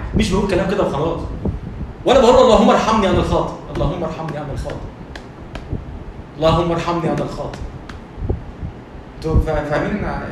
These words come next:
اللهم ارحمني، انا الخط-، بص السلايد اللي بعده.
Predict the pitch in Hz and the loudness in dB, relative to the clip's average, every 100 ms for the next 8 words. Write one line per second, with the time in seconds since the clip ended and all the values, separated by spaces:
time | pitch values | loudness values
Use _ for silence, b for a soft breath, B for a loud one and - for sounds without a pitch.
0 | - - - - - - - - - 151 | -10 -8 -6 -6 -6 -10 -12 -10 -4 0
1 | 175 202 190 - 190 196 175 170 156 156 | 4 6 6 4 2 4 4 4 2 0
2 | 156 180 143 - 156 - 120 | -2 -4 -4 -4 -2 0 0